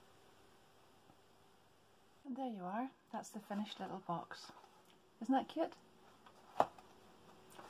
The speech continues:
So if you'd like to follow my videos and see what's coming next, I have some more for Tonic Studios, and I have some other videos coming up very soon.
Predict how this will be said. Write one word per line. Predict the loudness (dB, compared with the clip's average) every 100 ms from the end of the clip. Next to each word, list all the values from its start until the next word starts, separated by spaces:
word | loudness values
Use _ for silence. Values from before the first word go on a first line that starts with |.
| -12 -12 -14 -16 -12
So | 6 12 12 12
if | 10 8
you'd | 12
like | 12 12 12
to | 8 10 8 6
follow | 12 12 12 12 12 8 6
my | 10 10 10
videos | 10 12 12 10 10
and | 12 12 12
see | 10 8
what's | 8 8
coming | 8 10 12
next, | 12 10 8 4
I |
have | 6
some | 10 12
more | 12 12
for | 8 6
Tonic | 8 6 6
Studios, | 4 6 8 8 6
and | 6
I | 6
have | 6
some | 6 8
other | 8 8
videos | 8 6 8
coming | 8 10 10
up | 8
very | 6 6
soon. | 8 10 10